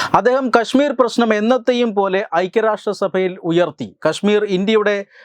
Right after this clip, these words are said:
അവിഭാജ്യ ഘടകമാണ്, ഇന്ത്യയുടെ ആഭ്യന്തര കാര്യമാണ്.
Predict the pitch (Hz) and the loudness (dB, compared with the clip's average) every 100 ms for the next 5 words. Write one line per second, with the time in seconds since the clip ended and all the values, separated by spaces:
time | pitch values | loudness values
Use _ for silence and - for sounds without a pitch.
0 | - 170 208 185 214 185 208 170 185 170 | -2 0 0 0 0 0 -2 0 0 0
1 | 135 120 - _ _ 180 202 247 226 190 | -2 -4 -12 _ _ 0 2 4 2 0
2 | 196 - 226 214 214 190 190 190 170 156 | -2 -2 -2 0 2 0 -2 -2 0 0